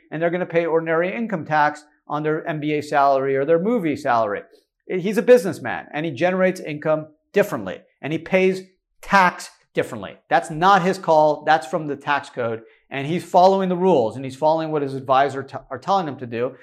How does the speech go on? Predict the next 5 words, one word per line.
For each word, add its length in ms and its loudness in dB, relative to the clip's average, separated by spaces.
There's 140 -4
nothing 360 2
wrong 600 4
per 100 -2
se 540 4